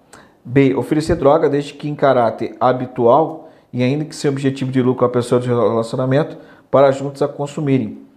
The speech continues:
Tá errado que aqui, ó, desde que seja em caráter eventual e não habitual.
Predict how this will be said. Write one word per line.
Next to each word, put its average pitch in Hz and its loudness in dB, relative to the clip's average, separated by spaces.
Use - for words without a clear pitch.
Tá 127 6
errado 123 2
que - -2
aqui, 139 -2
ó, 127 4
desde 135 -2
que 139 -12
seja 135 -2
em 147 -6
caráter 127 0
eventual 135 0
e 135 -2
não 127 -2
habitual. 131 0